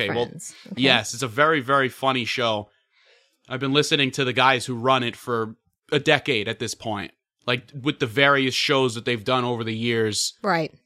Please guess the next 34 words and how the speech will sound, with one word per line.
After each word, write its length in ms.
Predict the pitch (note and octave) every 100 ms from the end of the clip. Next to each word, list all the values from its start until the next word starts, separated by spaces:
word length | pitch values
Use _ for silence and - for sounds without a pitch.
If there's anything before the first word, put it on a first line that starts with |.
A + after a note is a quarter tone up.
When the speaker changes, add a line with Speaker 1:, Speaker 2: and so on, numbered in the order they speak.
| _ _ _
Speaker 1:
And, 260 | C#3+ C#3 C3+
like, 100 | C#3
Speaker 2:
'Cause 60 |
that's 200 | G3 F#3
how 160 | G#3 F#3
it 80 | D3+
goes. 400 | D3 A#2+ C#3 -
<laughs> 220 | A3 - -
Speaker 1:
Right. 400 | D3+ E3+ A#2+ -
In 60 |
the 120 | C#3+ C#3+
Space 340 | C#4+ G#3+ B3+ D#4
King 240 | G3 D#3
system, 480 | - F#3+ - C#3+ C3
it's, 220 | C#3+ -
it's 160 | F3 E3
easy 300 | F#3+ A3 F#3
enough. 280 | G3 F#3 E3
You 100 | F3
can 200 | G3+ F#3
listen 260 | D3+ F#3 F3
to 160 | E3+ D3+
a 40 |
few 220 | - F3
episodes 380 | E3 D3+ E3 C#3
of 60 | B2+
the 80 |
show. 240 | B2 D3+ B2+
You 120 | C#3+
already 240 | F3 E3
know 200 | C3+ C#3+
how 160 | C3+ C3
to 60 | G#2+
play. 400 | - C3+ F#2+